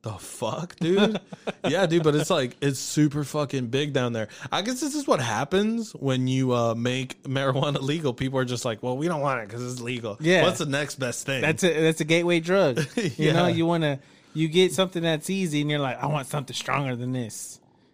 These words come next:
Speaker 1: Yeah.
Speaker 2: You know, it's like drinking, you know? Drink a, you drink a beer, let me have some tequila. Want some
Speaker 1: Yeah.
Speaker 2: tequila? Oh, no, give me some more.
Speaker 1: Yeah.
Speaker 2: You want something har-, stronger,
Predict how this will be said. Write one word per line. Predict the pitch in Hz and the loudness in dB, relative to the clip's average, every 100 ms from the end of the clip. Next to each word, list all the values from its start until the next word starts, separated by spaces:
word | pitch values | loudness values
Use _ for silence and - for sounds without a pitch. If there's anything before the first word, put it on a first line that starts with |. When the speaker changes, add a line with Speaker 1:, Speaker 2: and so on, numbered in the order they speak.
| _ | _
Speaker 1:
Yeah. | 123 120 | -2 -2
Speaker 2:
You | |
know, | 139 | -2
it's | 147 - | -2 -2
like | 170 | 0
drinking, | 160 202 156 107 123 | 2 0 -2 -8 -6
you | 143 | -2
know? | 160 170 160 | 0 -2 -4
Drink | 156 151 | -4 -2
a, | |
you | 147 151 | -4 -4
drink | 143 160 | -4 -2
a | 156 | -2
beer, | 156 180 196 202 - - _ 135 | 0 0 -2 -4 -18 -20 _ -8
let | |
me | 135 | -4
have | 143 | -4
some | 147 151 | -6 -10
tequila. | 160 - 196 127 - _ _ _ | -10 -6 -4 -4 -10 _ _ _
Want | 143 | -6
some | 139 139 | -6 -8
Speaker 1:
Yeah. | |
Speaker 2:
tequila? | 147 165 202 220 220 | -6 -2 -2 -4 -4
Oh, | 151 143 | -4 -2
no, | 147 | -2
give | 151 170 | -2 -4
me | |
some | 165 170 | -4 -2
more. | 202 185 - _ _ _ | -2 -2 -6 _ _ _
Speaker 1:
Yeah. | 120 120 110 104 107 | -4 -2 -2 -6 -4
Speaker 2:
You | 147 | -2
want | 151 | -2
something | - 170 151 | -2 -4 -4
har-, | - 143 - 120 123 135 | -2 0 0 -6 -12 -12
stronger, | - 170 165 190 190 202 | -2 0 2 2 0 -2